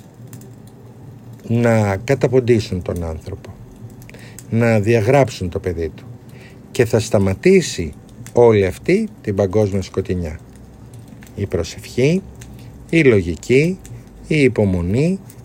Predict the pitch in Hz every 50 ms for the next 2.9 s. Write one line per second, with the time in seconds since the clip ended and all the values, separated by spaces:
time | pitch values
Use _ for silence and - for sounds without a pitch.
0 | - - - 123 117 104 113 104 101 98 90 82 82 87 85 - - 110 110 117
1 | 110 156 147 - 190 185 190 - - - - - - - - - 101 104 98 104
2 | - - - 196 202 196 - - - 92 90 85 87 92 98 120 139